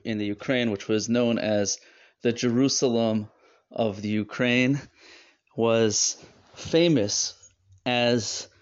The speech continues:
the defender of the Jewish people. His whole life was devoted to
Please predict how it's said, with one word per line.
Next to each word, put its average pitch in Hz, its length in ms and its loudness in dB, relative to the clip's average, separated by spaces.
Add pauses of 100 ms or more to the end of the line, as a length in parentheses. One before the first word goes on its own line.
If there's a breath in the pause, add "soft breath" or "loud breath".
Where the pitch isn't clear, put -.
(160 soft breath)
the 120 240 0
defender 123 720 2
of 110 160 0
the 113 80 0
Jewish 113 380 0
people. - 440 -4 (540)
His 120 220 -2
whole 147 180 0
life 139 300 2
was 120 100 0
devoted 117 420 2
to 101 280 2